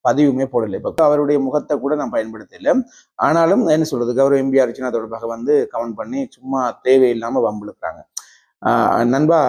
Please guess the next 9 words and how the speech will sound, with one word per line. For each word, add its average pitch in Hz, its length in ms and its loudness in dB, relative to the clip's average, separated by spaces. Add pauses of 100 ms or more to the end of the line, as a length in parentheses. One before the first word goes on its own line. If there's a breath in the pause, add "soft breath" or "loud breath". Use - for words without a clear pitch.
எனக்கு 123 260 -4
புரியல. 143 340 2
எனக்கு 101 300 -10
உண்மையாவே 139 480 2 (480)
எனக்கு 156 240 2
நடந்த 156 360 4
துன்பகரமான 135 640 2
சம்பவத்தை 120 500 0
வந்து 117 280 -4